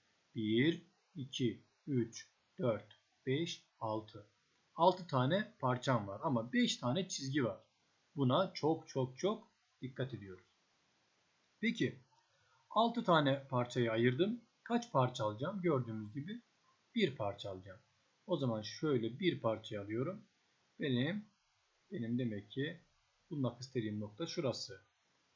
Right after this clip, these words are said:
Altıda bir yani bir bölü altı. Geçtik çocuklar. Şimdi üç bölü sekiz yani sekizde üçü bulacağım. Yine basit bir kesirdir.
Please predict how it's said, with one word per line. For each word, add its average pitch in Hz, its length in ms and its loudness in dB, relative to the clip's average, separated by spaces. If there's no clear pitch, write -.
Altıda 120 520 -2
bir 175 160 0
yani 95 440 -6
bir 131 280 0
bölü 107 420 0
altı. 143 400 0
Geçtik 247 360 6
çocuklar. 131 440 -2
Şimdi 170 640 -2
üç 214 240 -4
bölü 143 180 0
sekiz 113 400 -4
yani 104 260 -2
sekizde 131 440 -6
üçü 127 380 -8
bulacağım. - 320 -14
Yine 143 280 -4
basit 139 380 -2
bir 117 200 -4
kesirdir. - 640 -12